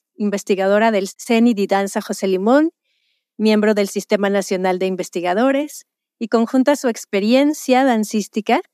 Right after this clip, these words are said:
y su formación académica en numerosos artículos y quince libros que reflexionan sobre aspectos teóricos, políticos e históricos de la danza, por ejemplo, Mujeres de Danza Combativa,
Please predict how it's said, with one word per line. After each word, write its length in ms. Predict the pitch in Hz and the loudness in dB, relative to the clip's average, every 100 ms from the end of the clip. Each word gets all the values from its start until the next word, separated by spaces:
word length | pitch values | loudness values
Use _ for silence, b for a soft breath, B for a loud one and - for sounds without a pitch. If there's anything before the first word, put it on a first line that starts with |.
| _ | _
y 120 | 226 | -8
su 100 | 208 | -6
formación 560 | 202 202 190 190 - 208 | -4 -4 -2 -4 0 0
académica 640 | 220 220 196 202 - 220 - _ - | 0 0 0 -2 -2 -4 -4 _ -6
en 160 | 202 | -2
numerosos 500 | 196 190 196 208 214 | 0 0 0 -2 -4
artículos 680 | 185 185 247 285 277 349 - _ _ _ _ | -4 -4 -2 2 2 2 -4 _ _ _ _
y 140 | 233 214 | -6 0
quince 440 | 277 302 294 294 | 2 2 4 4
libros 480 | 262 226 196 254 - | 4 2 2 0 -2
que 80 | 202 | -4
reflexionan 720 | 196 - 190 - 214 214 220 | -4 -4 -6 0 0 0 -2
sobre 260 | 208 196 | -2 0
aspectos 560 | 185 - 202 - 214 - | -2 -4 -8 -4 -6 -2
teóricos, 560 | 226 226 226 226 226 - | 2 2 0 -2 -2 -2
políticos 800 | 190 196 220 214 226 226 - - | -4 -2 -4 -4 -2 -2 -4 -6
e 100 | 196 | -6
históricos 540 | 190 - 196 196 196 | -4 -4 -2 -2 -4
de 80 | 185 | -2
la 120 | 185 | 2
danza, 400 | 214 262 262 302 - _ _ | 2 2 0 -4 -6 _ _
por 140 | 196 | -4
ejemplo, 420 | 190 214 196 214 202 | -2 -4 -2 0 -2
Mujeres 360 | 185 196 185 | -2 -2 0
de 80 | 190 | 0
Danza 320 | 180 175 170 | 0 -2 -6
Combativa, 960 | - 165 170 - 233 240 220 208 208 | -6 -6 -8 -4 0 0 0 0 -2